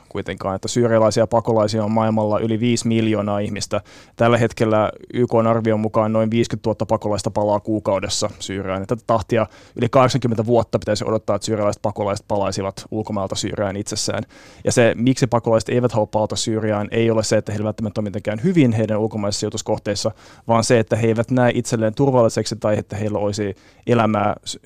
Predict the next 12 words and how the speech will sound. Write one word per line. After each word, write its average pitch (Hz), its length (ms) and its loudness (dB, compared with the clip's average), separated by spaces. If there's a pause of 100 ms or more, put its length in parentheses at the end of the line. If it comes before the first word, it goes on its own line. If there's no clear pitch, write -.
(120)
Bashar 120 240 4
al-Assadin 107 380 0
Syyriassa 101 440 -4
nimenomaan. 98 480 -6 (300)
Ja 113 80 0
juuri 120 200 4
tämän 113 220 2
poliittisen 117 400 0
uudistuksen 110 520 -4
ja 101 80 -6
poliittisen 104 360 -4
reformin 104 600 -2